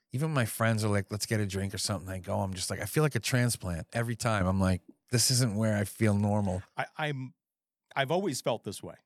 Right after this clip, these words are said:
Speaker 1: Yeah.
Speaker 2: But when I was younger, I didn't give a fuck.
Speaker 1: Yeah, you just, you, you put up
Speaker 2: I
Speaker 1: with
Speaker 2: would,
Speaker 1: it.
Speaker 2: I would feel, I would feel uncomfortable, and then I would just drink that away.
Speaker 1: Yep.
Speaker 2: Obviously, that's not a really healthy way to do that.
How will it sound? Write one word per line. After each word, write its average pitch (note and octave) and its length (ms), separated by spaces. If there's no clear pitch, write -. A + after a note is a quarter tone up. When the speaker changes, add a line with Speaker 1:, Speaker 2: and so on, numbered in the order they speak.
Speaker 1:
Yeah. A2+ 240
Speaker 2:
But B2+ 100
when C3 160
I A#2+ 60
was A#2 200
younger, C3 300
I A2 80
didn't F#2+ 180
give G#2+ 160
a F#2 60
fuck. - 340
Speaker 1:
Yeah, B3 120
you D#3 100
just, D#3 260
you, C#3 140
you C#3 180
put D3 140
up C#3+ 80
Speaker 2:
I C#3+ 40
Speaker 1:
with C#3 140
Speaker 2:
would, G2 60
Speaker 1:
it. - 60
Speaker 2:
I C3 120
would C3 200
feel, C#3 260
I B2+ 80
would B2+ 180
feel C3 220
uncomfortable, C#3 680
and B2 120
then B2+ 100
I A#2+ 80
would A2+ 140
just G#2+ 220
drink A#2 240
that G#2+ 180
away. G2+ 240
Speaker 1:
Yep. F3+ 220
Speaker 2:
Obviously, D3 340
that's B2 220
not A#2+ 160
a G#2+ 40
really G#2+ 260
healthy B2 340
way A#2 160
to G#2+ 80
do D#3 200
that. F#2+ 180